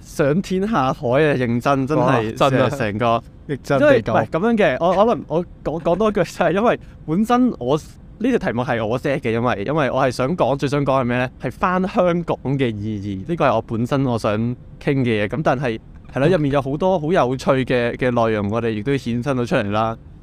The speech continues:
Speaker 2: 嗯。
Speaker 1: 誒，我哋輕輕啊，講咗下返香港，我哋一開頭，誒，落機，<laughs> 落機喺香港落機嗰種感，即係嗰種返香港嘅怪異嘅感覺啦。亦都講到啊，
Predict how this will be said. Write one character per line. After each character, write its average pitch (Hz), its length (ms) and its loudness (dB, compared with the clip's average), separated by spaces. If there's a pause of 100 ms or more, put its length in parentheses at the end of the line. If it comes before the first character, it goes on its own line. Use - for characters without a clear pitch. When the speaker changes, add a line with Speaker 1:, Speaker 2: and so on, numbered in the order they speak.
(260)
Speaker 2:
嗯。 120 100 2
Speaker 1:
誒， 113 200 4
我 117 80 2
哋 117 200 2
輕 123 220 0
輕 156 260 0
啊， 135 220 0
講 127 200 0
咗 139 160 2
下 117 240 2
返 139 220 0
香 143 240 -2
港， 117 280 -2
我 127 100 -2
哋 113 60 -2
一 110 80 -2
開 131 200 0
頭， 123 320 -4 (380)
誒， 101 240 -4
落 113 220 0
機， 151 320 2 (320)
<laughs> - 380 -20
落 139 160 2
機 160 220 0
喺 143 160 4
香 147 160 2
港 131 160 0
落 127 220 0
機 147 80 -2 (300)
嗰 - 40 -14 (140)
種 127 120 0
感， 117 220 0
即 - 80 0
係 120 220 4
嗰 113 80 0
種 117 340 0
返 127 180 0
香 120 120 2
港 113 120 2
嘅 107 60 -2
怪 104 260 2
異 104 220 -2
嘅 - 20 -8
感 104 240 -2
覺 123 140 4
啦。 131 340 0 (280)
亦 - 40 -14
都 143 160 0
講 117 240 0
到 123 120 2
啊， 113 200 4